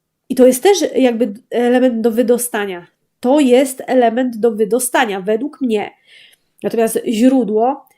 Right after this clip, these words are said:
i to sławne źródło, które, em, nie należy jakby definiować, bo to jest jakby element niedefiniowalny. E, czy on jest sztuczną inteligencją?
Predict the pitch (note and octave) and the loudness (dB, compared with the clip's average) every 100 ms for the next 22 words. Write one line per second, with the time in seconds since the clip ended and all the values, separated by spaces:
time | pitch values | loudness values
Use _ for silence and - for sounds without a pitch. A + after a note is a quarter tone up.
0 | _ - A3+ A#3 - - - A3+ C4+ E4 | _ -10 -4 -4 -4 -8 -4 0 2 2
1 | D4 C4 A3+ B3 A#3+ G#3 G#3 A#3+ B3+ - | 2 0 2 2 2 0 0 0 -4 -6
2 | B3+ B3 A#3 - A3 G#3+ G3+ G3+ A3 A3+ | -2 -2 -4 -8 -8 -6 -6 -6 -2 0
3 | D4 D#4 A3+ G#3 G3 G#3 G3+ G3+ G#3 G#3 | 0 0 0 -4 -4 -4 -6 -6 -6 -4
4 | G#3 F#3 F3+ - - - - - G#3+ A3+ | -4 -4 -8 -12 -20 -20 -16 -6 0 0
5 | A#3 G#3+ A3+ - A#3+ A#3+ B3 - A3+ G#3+ | 2 0 -2 -2 -2 -2 -6 -8 -6 -2
6 | B3+ B3 A#3 A#3+ A#3+ C4 A3 F#3 E3+ - | -2 -2 -2 0 0 0 -2 -6 -10 -18
7 | _ _ _ _ - A3 A3+ A3+ A3 C4 | _ _ _ _ -6 -2 0 0 -2 -2
8 | C4+ C#4+ B3+ - C4+ C4 C#4 C4 A#3+ B3 | 0 -2 -6 -6 -4 -2 0 0 0 -2
9 | A#3 A3 F#3+ F3+ F3 | 0 0 -2 -6 -12